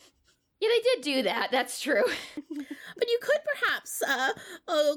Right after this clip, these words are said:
Speaker 2: go around to the townsfolk and, and ask if they've seen Topher, maybe. They, um,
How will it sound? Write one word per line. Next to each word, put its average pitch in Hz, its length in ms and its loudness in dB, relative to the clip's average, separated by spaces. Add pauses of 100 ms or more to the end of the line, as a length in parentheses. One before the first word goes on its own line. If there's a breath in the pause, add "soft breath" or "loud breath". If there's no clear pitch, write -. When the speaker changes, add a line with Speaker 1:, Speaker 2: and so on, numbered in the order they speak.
Speaker 2:
go 320 260 4
around 294 380 0
to - 100 -2
the 453 140 2
townsfolk 359 720 2
and, 285 220 -2
and 285 160 -2 (120)
ask 359 220 -2
if 392 100 2
they've 285 200 2
seen 311 400 2
Topher, 466 480 2
maybe. 285 440 0 (540 loud breath)
They, 302 480 0
um, 269 400 0